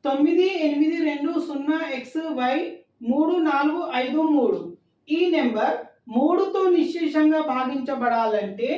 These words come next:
ఎక్స్ ప్లస్ వై యొక్క కనిష్ట విలువ ఎంత? ఇంతకుముందు ప్రశ్నలో మిత్రమా కేవలం ఒక చలరాశి ఇచ్చాడు, ఇక్కడ రెండు చలరాశుల యొక్క మొత్తం అడుగుతున్నాడు, రెండు చలరాశులు ఇచ్చాడు. అయితే చూద్దాం మిత్రమా, తొమ్మిది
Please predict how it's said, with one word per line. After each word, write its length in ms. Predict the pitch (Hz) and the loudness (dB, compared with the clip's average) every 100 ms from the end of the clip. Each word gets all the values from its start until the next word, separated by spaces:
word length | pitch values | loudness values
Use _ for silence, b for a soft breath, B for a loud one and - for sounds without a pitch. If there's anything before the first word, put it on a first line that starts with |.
| - - b _ _ _ _ 269 | -6 -16 b _ _ _ _ -2
ఎక్స్ 280 | 269 269 - | -2 -2 -4
ప్లస్ 260 | 370 349 330 | -4 -2 -2
వై 120 | 311 302 | 0 2
యొక్క 220 | 269 311 - 302 | 0 -4 -6 0
కనిష్ట 320 | 311 320 359 311 | 2 2 -2 -2
విలువ 220 | 247 226 311 294 | -2 -2 -2 -2
ఎంత? 220 | 202 202 202 170 170 - _ _ _ | -4 -6 -6 -6 -10 -20 _ _ _
ఇంతకుముందు 560 | 262 262 339 370 370 339 302 | -10 -4 -2 0 2 0 -2
ప్రశ్నలో 360 | 277 302 277 269 | -4 -4 -6 -6
మిత్రమా 340 | 247 262 294 - - - | -6 -2 -2 -2 -6 -10
కేవలం 400 | 277 277 285 320 403 - - _ _ _ _ _ _ _ | 0 0 2 0 0 -6 -20 _ _ _ _ _ _ _
ఒక 160 | 254 262 349 | -6 -4 -2
చలరాశి 460 | 339 330 294 285 359 - | -2 0 0 0 -2 -4
ఇచ్చాడు, 360 | 233 202 254 466 - 262 | -4 -4 -2 -4 -6 -6
ఇక్కడ 180 | 330 311 294 | 0 2 4
రెండు 160 | 320 - | 2 2
చలరాశుల 480 | 339 311 294 285 294 | 0 2 0 -2 -4
యొక్క 180 | 269 269 240 | -4 -4 -4
మొత్తం 240 | 214 - 320 254 | -4 -2 -2 -2
అడుగుతున్నాడు, 540 | 208 214 208 202 311 339 | -4 -6 -8 -6 -4 -2
రెండు 160 | 320 339 | -2 -2
చలరాశులు 480 | 311 269 240 - 269 339 | -2 -2 -2 -4 -6 -8
ఇచ్చాడు. 340 | - 208 151 143 - _ _ _ _ _ | -6 -8 -8 -14 -20 _ _ _ _ _
అయితే 220 | 214 226 247 247 | -8 -6 -8 -4
చూద్దాం 300 | 294 240 196 | -4 -4 -6
మిత్రమా, 360 | 170 165 160 160 - _ _ _ _ _ _ _ - | -8 -12 -14 -14 -20 _ _ _ _ _ _ _ -8
తొమ్మిది 460 | 214 220 226 254 | -6 -4 -4 -4